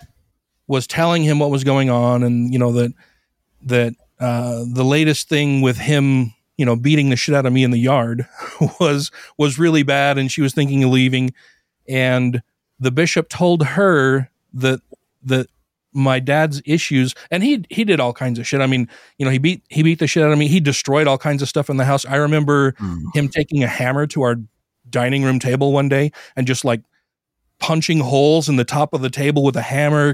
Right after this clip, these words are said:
Speaker 1: kicking holes in walls, kicked in our dishwasher. Like, he was super abusive and violent. Um,
Speaker 2: And no alcohol, though.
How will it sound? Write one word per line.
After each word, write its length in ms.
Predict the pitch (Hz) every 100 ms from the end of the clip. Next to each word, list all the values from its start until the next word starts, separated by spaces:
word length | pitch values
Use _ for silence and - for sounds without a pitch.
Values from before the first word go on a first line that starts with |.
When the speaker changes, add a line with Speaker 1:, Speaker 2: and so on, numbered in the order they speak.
| -
Speaker 1:
kicking 360 | - 180 175 143
holes 420 | 147 156 156 147
in 160 | 156
walls, 340 | 143 147 147 131 -
kicked 240 | 165 -
in 220 | 160 156
our 160 | 127 120
dishwasher. 540 | 117 147 - 151 151
Like, 180 | 160 123 - - _
he 80 | -
was 200 | 240 143
super 580 | - - 175 170 151 131
abusive 460 | 117 131 131 135 120
and 120 | 117
violent. 380 | 117 117 113 - _ _ _ _ _ 127
Um, 380 | 120 120 113 110 _ _ _ _ -
Speaker 2:
And 160 | 127 127
no 180 | 156
alcohol, 600 | 156 180 - 95 90 80 -
though. 240 | -